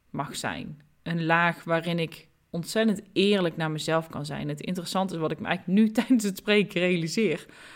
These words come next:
Ik had beelden uitgeknipt voor een vision board. Ik heb ze nog niet op een board geplakt, maar ze liggen er al wel.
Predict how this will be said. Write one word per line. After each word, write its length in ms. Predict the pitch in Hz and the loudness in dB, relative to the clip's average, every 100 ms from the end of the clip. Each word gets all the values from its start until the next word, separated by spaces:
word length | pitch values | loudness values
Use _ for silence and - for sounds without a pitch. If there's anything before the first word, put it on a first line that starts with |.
| - - - _ _ | -20 -20 -20 _ _
Ik 200 | 180 185 | -4 -2
had 460 | 180 180 - - - _ | 4 4 2 -12 -16 _
beelden 760 | 160 147 180 196 180 165 156 160 _ _ | -14 4 4 6 4 2 2 -4 _ _
uitgeknipt 680 | 165 170 - 156 156 147 | 2 2 -4 -2 -2 -2
voor 200 | - 135 | -8 -10
een 100 | 147 | -4
vision 300 | 160 220 214 | 4 6 6
board. 440 | 175 165 160 156 - _ _ | 4 4 4 0 -12 _ _
Ik 140 | - | -12
heb 200 | - 208 | 0 0
ze 80 | 214 | 2
nog 140 | 190 185 | -2 0
niet 220 | 175 - | -2 2
op 200 | - 285 | 6 6
een 200 | 240 202 | 8 6
board 360 | 151 175 185 - | 8 6 6 2
geplakt, 460 | 160 170 147 147 | -4 -2 -2 -4
maar 140 | 156 165 | -4 -2
ze 120 | 156 | 0
liggen 240 | 170 220 | 2 2
er 100 | 165 | 0
al 100 | 156 | -2
wel. 340 | 151 156 - | 0 0 0